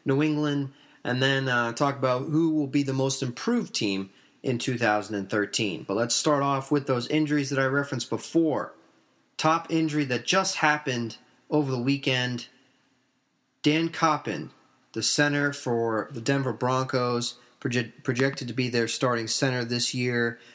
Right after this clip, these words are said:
is in his eleventh season in the N F L. He actually spent his first nine years with New England,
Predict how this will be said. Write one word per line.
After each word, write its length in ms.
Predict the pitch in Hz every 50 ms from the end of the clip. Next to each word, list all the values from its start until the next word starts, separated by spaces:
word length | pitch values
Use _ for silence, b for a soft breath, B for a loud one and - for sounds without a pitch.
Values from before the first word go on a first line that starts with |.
| B B B B -
is 280 | 113 110 107 - - -
in 120 | - 135 139
his 140 | 135 117 120
eleventh 460 | 110 110 123 143 147 143 143 139 135
season 440 | - - 147 143 143 131 135 131 127
in 220 | 95 127 135 135
the 180 | 127 120 - -
N 160 | 127 123 120
F 280 | 120 117 117 - -
L. 440 | 143 139 135 131 127 123 120 120 117 B B B B B
He 80 | - 131
actually 260 | 120 - - 123 113
spent 200 | - - 135 120
his 100 | 113 -
first 320 | - 139 131 120 113 -
nine 600 | 113 110 113 120 120 131 143 160 170 170 156 139
years 360 | 123 117 113 110 110 104 101
with 280 | 110 113 117 113 - -
New 200 | 117 110 101 117
England, 560 | 139 156 160 139 110 101 98 95 95 98 95